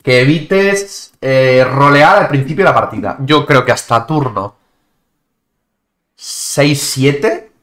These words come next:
no deberías rolear prácticamente jamás. Prácticamente jamás. De hecho, por aquí tienes a... El otro día hice un top cinco mejores jugadores de, de España y tienes a tres de ellos en el chat ahora mismo. <laughs> O sea, yo no estoy en ese top cinco.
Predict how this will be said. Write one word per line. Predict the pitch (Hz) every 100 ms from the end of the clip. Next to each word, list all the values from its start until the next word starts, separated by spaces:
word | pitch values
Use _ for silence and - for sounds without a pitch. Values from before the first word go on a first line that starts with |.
| -
no | 139
deberías | 147 147 135
rolear | 135 139 139
prácticamente | - 127 _ 156 165 175
jamás. | - 107 104 - - - _
Prácticamente | - - 151 156 160
jamás. | 127 107 101 -
De | 120
hecho, | 113 135
por | 117
aquí | 120
tienes | 123 127 120 - _ -
a... | 110 98 - - _ -
El | 131
otro | 156
día | 208
hice | 202
un | 190
top | 190 147
cinco | 185 208
mejores | 170 165 -
jugadores | 156 151 151 143
de, | 139 131
de | 135 127
España | - 127 196 294 - _ -
y | 143
tienes | 175 180
a | 170
tres | - 185 175
de | 190
ellos | 196 196
en | 147
el | 135
chat | 139 107
ahora | 107 107
mismo. | 98 92 87
<laughs> |
O | 147
sea, | 170 143 190 151 - - 151
yo |
no | 165
estoy | 170 185
en |
ese | 170 156
top | 147 131
cinco. | 101 101